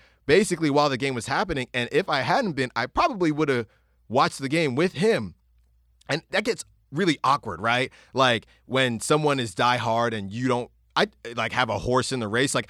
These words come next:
I think it's more, I think it's more awkward when you're with someone and you don't care than when, like, you do love the other team, right? Or it's, like, a really big rivalry, because then you're, like, jawing back and forth and, you know, you can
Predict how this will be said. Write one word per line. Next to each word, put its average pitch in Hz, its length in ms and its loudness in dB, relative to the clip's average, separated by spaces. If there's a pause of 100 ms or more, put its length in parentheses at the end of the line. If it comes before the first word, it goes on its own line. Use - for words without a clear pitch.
(160)
I - 120 4
think 247 200 -2
it's 170 160 -2 (420)
more, 170 420 6
I 165 100 0
think 262 140 0
it's 139 140 -2
more 170 340 4
awkward 135 440 2
when 120 340 -2 (280)
you're 147 180 0
with 143 240 0
someone 135 320 -2
and 120 160 -6
you 139 120 -6
don't 135 320 0
care 123 340 -4 (200)
than 123 360 0
when, 123 280 -2
like, 113 360 -4 (540)
you 139 300 -4
do 180 400 2
love 131 300 4
the 117 120 -4
other 110 200 -4
team, 110 320 -4
right? 127 240 0
Or 123 140 0
it's, 123 80 -2
like, 123 120 -4
a - 60 -6
really 135 360 0
big 123 260 -4
rivalry, 123 580 0 (160)
because 139 240 2
then 180 240 6
you're, 165 80 0
like, 120 240 2
jawing 139 340 2
back 131 240 2
and 107 140 -4
forth 175 460 6
and, 120 180 -2 (200)
you 165 140 0
know, 113 160 2
you 135 160 -4
can 113 280 -2